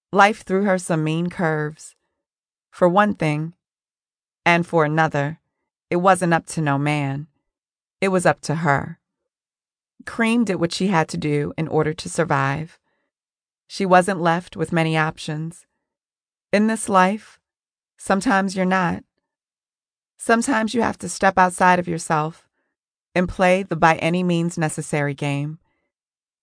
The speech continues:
That's just what she did when her mother died. Cream's mother died of aids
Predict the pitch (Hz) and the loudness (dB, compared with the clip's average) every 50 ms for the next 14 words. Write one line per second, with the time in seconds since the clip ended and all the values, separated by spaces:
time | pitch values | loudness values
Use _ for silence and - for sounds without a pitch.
0 | _ _ - 170 165 170 - - - - 180 175 - 180 175 175 - - - 180 | _ _ 2 2 2 4 2 -4 -6 -6 -6 0 0 0 0 0 -4 -8 -8 -4
1 | 175 190 190 190 170 165 165 175 - _ _ _ _ _ - 165 165 170 170 170 | -2 0 0 0 0 0 -2 -6 -10 _ _ _ _ _ -4 -2 0 2 2 2
2 | 170 175 170 160 156 156 147 143 143 147 151 160 - _ _ _ _ _ _ _ | 2 2 2 0 0 0 -2 -2 -2 -4 -6 -8 -12 _ _ _ _ _ _ _
3 | _ _ _ _ _ _ _ _ _ _ _ _ _ _ _ _ _ _ _ - | _ _ _ _ _ _ _ _ _ _ _ _ _ _ _ _ _ _ _ -10
4 | - - 220 220 233 262 - 269 208 190 185 190 185 180 180 160 160 160 165 170 | -4 0 2 2 2 2 2 4 4 4 4 2 2 4 4 4 4 2 2 0
5 | 160 151 147 151 151 160 - - - _ | 0 0 0 -2 -4 -6 -8 -12 -20 _